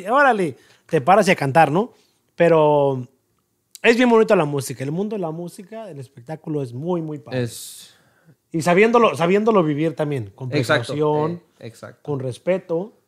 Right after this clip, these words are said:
Speaker 2: Con, con todo, con moderación.
Speaker 1: Con moderación y siempre me, siempre, y siempre yo lo que hago es respetar a, respetar a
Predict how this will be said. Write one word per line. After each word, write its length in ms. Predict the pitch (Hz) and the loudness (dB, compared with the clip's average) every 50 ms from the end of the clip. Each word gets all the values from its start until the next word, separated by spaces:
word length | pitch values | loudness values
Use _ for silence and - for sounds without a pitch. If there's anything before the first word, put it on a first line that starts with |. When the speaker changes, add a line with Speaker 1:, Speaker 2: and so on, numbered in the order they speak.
| _ _ _ _ | _ _ _ _
Speaker 2:
Con, 520 | - - 131 127 123 117 113 110 110 107 _ _ | -8 -4 -4 -4 -4 -6 -8 -10 -12 -16 _ _
con 520 | - 120 117 113 110 107 107 104 104 - - - 143 139 135 _ _ _ _ _ _ _ _ _ _ _ _ _ _ _ | -12 -10 -10 -10 -10 -12 -14 -16 -18 -20 -20 -20 _ _ _ _ _ _ _ _ _ _ _ _ _ _ _ _ _ _
todo, 720 | - 131 135 147 170 165 156 147 147 143 135 131 123 113 - _ _ | -6 -4 -2 0 0 0 0 0 0 -2 -2 -4 -6 -8 -12 _ _
con 180 | - 147 151 151 | -2 0 0 0
moderación. 560 | 156 151 143 143 139 139 - 175 175 170 127 - | 2 0 0 0 -2 -2 -4 -6 -6 -6 -8 -8
Speaker 1:
Con 140 | - 170 165 | -6 -4 -2
moderación 500 | 156 156 156 151 147 147 120 151 190 214 | 2 2 2 2 2 0 0 0 0 0
y 80 | - 170 | 0 -4
siempre 280 | 135 185 196 190 202 202 | -2 0 0 2 2 2
me, 200 | 202 202 190 156 | 2 0 -2 0
siempre, 380 | 143 190 202 185 208 202 190 202 - - _ _ _ _ _ | -2 -2 0 2 2 2 2 0 -6 -20 _ _ _ _ _
y 100 | - 160 | -4 0
siempre 300 | 135 190 214 202 220 214 | 2 4 4 6 6 6
yo 80 | 220 214 | 8 8
lo 120 | 220 202 | 6 6
que 120 | - 202 196 | 6 6 6
hago 200 | 208 196 208 208 | 6 8 6 6
es 60 | 202 | 6
respetar 420 | 208 - 175 170 139 - 170 180 | 4 2 0 0 2 4 6 8
a, 500 | 190 190 180 170 165 156 147 139 131 117 _ _ _ _ _ _ _ _ _ _ _ _ _ _ _ _ _ _ _ _ _ _ _ _ _ _ _ _ _ _ _ _ _ _ _ _ _ | 8 8 8 8 8 6 6 2 0 -4 _ _ _ _ _ _ _ _ _ _ _ _ _ _ _ _ _ _ _ _ _ _ _ _ _ _ _ _ _ _ _ _ _ _ _ _ _
respetar 520 | 151 147 165 160 - 156 151 127 185 190 196 | -8 -6 -6 -6 -4 -4 -2 2 2 4 4
a 80 | 185 | 2